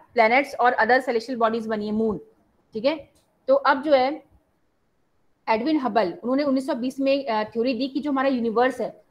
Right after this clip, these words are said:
वो क्या हो रहा है? फैल रहा है, expand हो रहा है, वो एक जगह पे रुका हुआ नहीं है। As time passes, galaxies move further and further apart।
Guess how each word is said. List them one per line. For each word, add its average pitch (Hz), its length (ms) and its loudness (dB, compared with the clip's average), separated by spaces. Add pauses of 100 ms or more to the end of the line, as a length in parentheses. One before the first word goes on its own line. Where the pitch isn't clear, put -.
(160)
वो 240 60 0
क्या 254 180 2
हो 254 80 4
रहा 254 100 4
है? 359 120 4 (1300)
फैल 233 200 6
रहा 190 120 2
है, 175 200 -6 (200)
expand 240 420 0
हो 202 60 2
रहा 175 120 -2
है, 175 80 -8
वो 220 100 -4
एक 262 160 2
जगह 262 180 2
पे 262 140 -6
रुका 240 200 -2
हुआ 247 380 0 (280)
नहीं 208 340 -4
है। 165 100 -12 (540)
As 320 200 0
time 294 320 -2
passes, 226 360 0
galaxies 208 580 -2
move 254 260 -2 (140)
further 220 260 -2
and 262 240 -4
further 220 420 0 (380)
apart। 175 300 -6